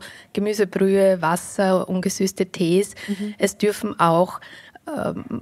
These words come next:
Speaker 1: eigentlich maximal Viertel Liter, also es ist jetzt
Speaker 2: Mhm.
Speaker 1: nicht die Menge,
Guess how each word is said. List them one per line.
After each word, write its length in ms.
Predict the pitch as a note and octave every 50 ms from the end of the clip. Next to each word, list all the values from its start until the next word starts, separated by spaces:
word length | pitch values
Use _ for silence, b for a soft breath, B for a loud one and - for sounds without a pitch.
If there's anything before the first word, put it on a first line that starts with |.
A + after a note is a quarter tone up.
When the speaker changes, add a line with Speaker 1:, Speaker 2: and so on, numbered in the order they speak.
| - -
Speaker 1:
eigentlich 460 | - F3+ F#3 - F#3+ F#3 - - -
maximal 460 | - F3 - - - - F3 E3 D#3+
Viertel 340 | - - G3+ G3+ - - F3
Liter, 300 | G3+ B3 - - - G3+
also 200 | F#3+ G3+ F#3+ -
es 120 | F3+ - -
ist 100 | G#3 G3
jetzt 100 | A3 G#3+
Speaker 2:
Mhm. 40 | A#3
Speaker 1:
nicht 320 | A#3 F3+ F3+ - - -
die 100 | - G#3+
Menge, 460 | F#3+ G3 F3+ E3 E3+ F3+ F#3+ G3+ G3+